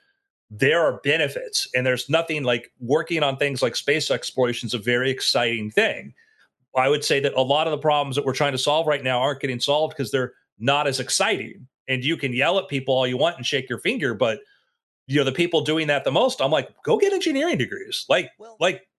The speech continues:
Speaker 1: my God, we would
Speaker 2: I,
Speaker 1: be benefit tremendously.
Speaker 2: I, I, I wonder if there's not something to the idea, and I'm just exploring the space here. Apologies if I step on a toe,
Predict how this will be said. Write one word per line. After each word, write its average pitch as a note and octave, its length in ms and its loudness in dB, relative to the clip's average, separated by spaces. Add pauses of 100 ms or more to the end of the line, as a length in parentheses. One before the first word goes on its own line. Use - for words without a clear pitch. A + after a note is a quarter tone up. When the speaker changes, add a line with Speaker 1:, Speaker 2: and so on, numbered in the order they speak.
(100)
Speaker 1:
my D#3 120 2
God, A#2+ 440 0
we C#3 160 0
would D#3+ 100 2
Speaker 2:
I, C#3 40 -8
Speaker 1:
be C#3 260 -8
benefit E3 300 -2
tremendously. - 600 -2 (220)
Speaker 2:
I, E3 140 -4 (180)
I, E3+ 120 -4 (140)
I E3+ 80 0
wonder G#3+ 520 0
if - 140 -12
there's D3 280 -2
not C#3 220 -4
something C3 440 -4
to C3+ 320 -4
the A#2+ 200 -4
idea, F#2+ 600 -6 (240)
and A2+ 60 -6
I'm A#2+ 140 -4
just C#3 440 -4
exploring B2+ 580 -2
the A2+ 80 -4
space A2 360 -4
here. G2+ 220 -4
Apologies G#2 840 -6
if G#2+ 160 -12
I G2+ 160 -4 (120)
step A2+ 260 -4
on G#2+ 100 -6
a F#2+ 100 -12
toe, G#2 360 -2